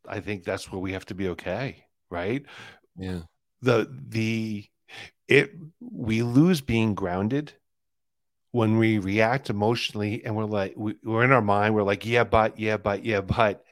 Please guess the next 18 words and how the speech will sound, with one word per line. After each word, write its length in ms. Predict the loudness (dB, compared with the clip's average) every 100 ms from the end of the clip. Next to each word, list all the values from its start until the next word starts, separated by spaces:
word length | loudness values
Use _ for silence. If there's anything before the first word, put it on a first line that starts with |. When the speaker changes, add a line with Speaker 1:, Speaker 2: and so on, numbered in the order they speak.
| -8
Speaker 1:
and 80 | -6
we 80 |
wanna 280 | -4 -2 -2
try 220 | 0 -2
to 60 | -2
keep 260 | -4 -10 -4
explaining 480 | -4 -2 -2 0
our 140 | 0 2
way 360 | 4 4 2 -6 -18 -14 -10
to, 120 | -8
'cause 220 | -6 -6
we 120 | -6
feel 340 | -8 -8 -6 -4
the 200 | -4 -4
urge 440 | -4 -2 -2 -4 -8
to 120 | -10
convince 680 | -8 -8 -2 2 2 2 0
them 440 | 0 0 -4